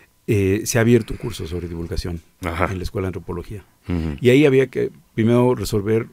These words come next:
Speaker 1: o re-, eh, tratar de superar algunas dificultades. Yo me acuerdo que la primera vez que propuse un proyecto de esta naturaleza,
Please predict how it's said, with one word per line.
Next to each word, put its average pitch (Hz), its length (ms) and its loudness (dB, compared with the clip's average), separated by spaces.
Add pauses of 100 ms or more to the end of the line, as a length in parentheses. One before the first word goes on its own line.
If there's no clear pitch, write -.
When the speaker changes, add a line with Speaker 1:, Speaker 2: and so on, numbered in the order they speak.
(100)
Speaker 1:
o - 60 -10
re-, 92 220 -8
eh, 95 160 -10 (160)
tratar 95 240 -8
de 101 60 -4
superar 107 240 -4
algunas 104 260 -2
dificultades. 113 480 -4
Yo 139 40 2
me 131 40 2
acuerdo 127 180 2
que 113 80 -4
la 98 80 2
primera 104 260 0
vez 113 80 0
que 90 120 -8
propuse 98 340 -8
un 104 140 -4
proyecto 92 300 -4
de - 40 -20
esta - 140 -8
naturaleza, 85 500 -6